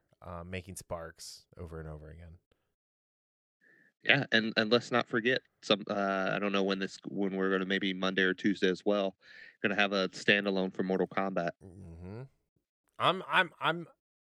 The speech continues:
Speaker 1: I'm cautiously optimistic about that.
Speaker 2: Yeah,
Speaker 1: Um,
Speaker 2: I, I was trying to watch it today just because I wanted something to do, but I c-, I could, I was so, too much going on, so I actually, I just stopped watching it. 'Cause
Speaker 1: Okay.
Speaker 2: it's like,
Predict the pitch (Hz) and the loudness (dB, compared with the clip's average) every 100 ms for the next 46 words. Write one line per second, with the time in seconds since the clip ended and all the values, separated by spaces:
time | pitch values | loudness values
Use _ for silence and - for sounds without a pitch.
0 | _ _ _ 113 120 - 123 107 104 98 | _ _ _ -10 -8 -4 0 0 0 -6
1 | - 92 80 - 82 82 73 87 78 82 | -8 -8 -10 -12 -18 -16 -14 -14 -12 -12
2 | - - - _ _ _ _ - - _ | -14 -16 -16 _ _ _ _ -20 -20 _
3 | 101 90 85 82 - - 143 160 - _ | -6 -2 -2 -4 -4 6 8 8 2 _
4 | - 139 147 - 127 127 117 101 104 - | 4 4 4 4 4 4 4 6 6 4
5 | 104 - 107 98 95 107 - 113 101 92 | -2 0 4 6 6 4 2 0 2 0
6 | 92 90 - - - 95 87 92 87 90 | -2 -6 0 0 2 -2 0 0 2 2
7 | 90 - - 98 - - 95 - - 139 | 2 0 -2 0 2 0 0 -4 2 2
8 | - 139 113 104 - 92 92 90 85 92 | 4 0 2 0 -2 -2 0 -2 2 4
9 | 90 - 92 - - 85 90 87 87 - | 4 2 -4 -2 -2 0 -2 -2 -6 -6
10 | - - 90 87 - - - _ - 165 | -4 -2 -4 -4 -6 -6 -8 _ 2 4
11 | 160 95 92 92 | 4 2 0 0